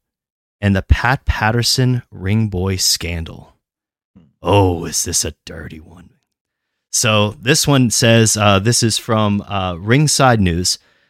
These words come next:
This is, "W W E called out for covering up child molestation after accuser commits suicide."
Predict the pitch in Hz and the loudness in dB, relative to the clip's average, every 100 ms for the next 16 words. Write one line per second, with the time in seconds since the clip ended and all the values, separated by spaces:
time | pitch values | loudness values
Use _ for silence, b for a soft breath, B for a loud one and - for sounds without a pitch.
0 | _ 117 120 - 135 165 170 156 170 - | _ -4 -2 0 2 4 4 2 2 0
1 | 131 139 135 127 - - - 135 147 139 | 2 4 4 2 -2 -6 -2 0 2 0
2 | 120 - 113 117 143 113 127 127 - - | 0 -4 0 2 4 4 4 2 0 0
3 | 117 - 95 - _ _ 110 113 120 98 | 0 -2 -4 -8 _ _ -6 -4 -2 -2
4 | - 117 120 135 - 107 80 - - 101 | -2 -4 -2 -4 -8 -12 -8 -4 -2 -2
5 | 95 - 82 73 | -2 -4 -6 -10